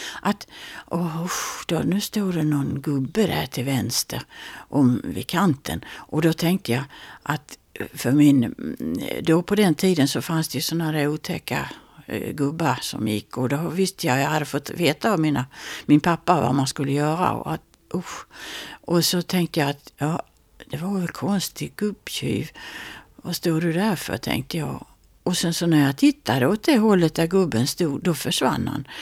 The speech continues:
Och så tittade jag på stigen igen och fortsatte. Och då dök gubben upp igen och så tittade jag och tänkte, "Ja, men vad är det här?" Och så tänkte jag, för jag visste precis vad man skulle göra med gubbtjuvarna om det var någonting. Så då gick jag fram mot den,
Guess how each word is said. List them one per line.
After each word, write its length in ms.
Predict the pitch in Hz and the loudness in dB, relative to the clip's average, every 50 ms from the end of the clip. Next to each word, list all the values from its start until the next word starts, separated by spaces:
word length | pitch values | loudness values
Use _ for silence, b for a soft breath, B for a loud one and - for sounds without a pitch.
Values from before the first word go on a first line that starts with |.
| B B B | B B B
Och 320 | B B B - 190 165 | B B B 0 0 2
så 100 | 170 196 | 2 0
tittade 420 | 180 - 240 233 233 233 214 214 214 | 2 4 4 4 4 4 2 4 4
jag 140 | 208 202 | 2 0
på 320 | - 214 220 214 196 190 - 185 | 0 2 2 2 2 2 0 -2
stigen 600 | 190 - - - 240 208 175 147 131 143 131 156 | -2 0 6 8 10 10 10 8 6 6 6 8
igen 300 | 180 226 277 240 160 151 | 8 10 10 10 8 6
och 100 | 151 156 | 4 4
fortsatte. 680 | - 208 220 214 - - - - - - - - - - - - - - | 2 2 0 0 0 -2 -4 -4 -6 -8 -8 -6 -6 -6 -6 -8 -12 -14
Och 320 | - - - - - 208 | -14 -14 -4 0 4 6
då 80 | 202 196 | 6 6
dök 280 | 175 180 170 170 - | 8 8 6 6 6
gubben 380 | - 262 277 240 214 247 240 240 | 6 6 6 8 8 8 8 8
upp 240 | 220 196 - - 196 | 8 6 2 0 0
igen 340 | 208 202 160 165 180 - | 2 4 4 2 2 0
och 160 | - - 220 208 | 0 -2 -2 -2
så 100 | 208 190 | -2 0
tittade 400 | - 214 226 220 - 180 175 160 | 2 2 2 2 2 0 -2 0
jag 220 | - - - - | -2 -2 -4 -6
och 80 | 139 - | -6 -4
tänkte, 280 | - 147 160 - - | -4 -4 -4 -4 -6
"Ja, 60 | - | -6
men 240 | - - - 120 131 131 | -6 -6 -8 -10 -12 -12
vad 100 | - - - - - | -12 -12 -10 -8 -6
är 300 | - 151 208 220 - - | 0 2 4 4 2 2
det 80 | - | -4
här?" 360 | - 110 151 202 190 - - - B B B B B | -6 -4 -2 -2 -2 -2 -4 -8 B B B B B
Och 200 | B B - 135 | B B -4 -2
så 120 | - 117 | -2 0
tänkte 340 | - - 160 165 175 - - | 0 2 0 0 2 2 0
jag, 180 | 123 - - - | 0 0 0 2
för 80 | 175 | 2
jag 100 | 165 170 | 4 6
visste 300 | 185 202 180 - - 220 | 6 4 4 4 2 4
precis 380 | - 220 208 - 262 233 - - | 4 4 6 6 6 6 6 4
vad 100 | 165 160 | 4 4
man 120 | 147 147 | 4 4
skulle 260 | - - 143 139 147 | 2 0 0 2 4
göra 260 | 156 156 156 180 - 160 | 4 4 4 4 4 4
med 160 | 135 120 - | 4 2 4
gubbtjuvarna 720 | 156 147 143 - - - 139 156 147 143 139 139 135 123 | 2 2 2 0 0 0 2 2 2 2 2 4 4 6
om 120 | 120 127 127 | 6 6 6
det 80 | 135 | 6
var 180 | 160 180 170 135 | 6 6 6 6
någonting. 380 | 120 117 - - - 80 B B B B B B B | 6 4 2 -2 -4 -6 B B B B B B B
Så 120 | - 170 | 0 2
då 120 | 165 160 | 4 6
gick 240 | 156 160 165 175 - | 6 6 6 4 4
jag 120 | 175 202 - | 2 2 6
fram 280 | - 254 156 117 127 | 6 6 8 8 8
mot 220 | 143 147 151 - - | 6 6 4 4 4
den, 300 | 202 208 156 131 135 | 4 4 4 4 2